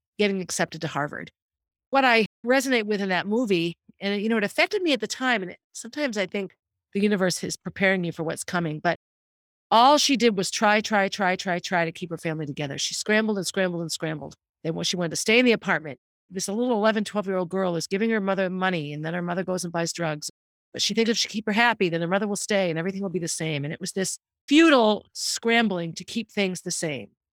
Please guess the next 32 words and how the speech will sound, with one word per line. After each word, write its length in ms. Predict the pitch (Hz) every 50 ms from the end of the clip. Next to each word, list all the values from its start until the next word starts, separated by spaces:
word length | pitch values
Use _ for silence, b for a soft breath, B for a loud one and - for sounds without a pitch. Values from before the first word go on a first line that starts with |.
| _ - -
to 60 | 170
not 260 | 170 180 185 190 175
let 180 | 175 175 - -
things 220 | 190 175 175 -
fall 180 | - 160 160 165
apart. 320 | 156 - 139 110 107 - _ _ _ _ _ _ _ _ _ _ _ _ _ _ _ _ -
And 260 | - 208 220 214 214
that's 300 | 226 240 240 226 - -
me 220 | 240 254 277 269 233
when 140 | 202 190
I 80 | 190 190
look 180 | 190 - - -
back 300 | 214 208 208 220 214 226
at, 160 | 190 190 - _ _ _ _ -
you 80 | 214 208
know, 140 | 190 175
two 160 | 170 - - 208
thousand 400 | - 208 185 190 190 - 190 175
eleven, 500 | 170 185 214 220 214 226 214 214 214 208
twelve, 440 | - - 208 202 196 190 190 185
thirteen, 380 | - - 202 - - - 202 185
and 100 | 170 165
fourteen. 300 | - 180 170 - - 160
That's 200 | 151 151 - -
a 40 | -
four-year 400 | - - 196 190 185 180 175 -
period. 400 | - - 175 165 156 151 156 160 _ _ _ _ _ _ _ _ _ -
I 80 | - 202
just, 460 | 165 - 226 220 214 - - - 190 - -
I 60 | 175
couldn't 340 | - - 233 233 214 - -
fathom 680 | - - - 220 214 226 247 233 277 269 262 262 269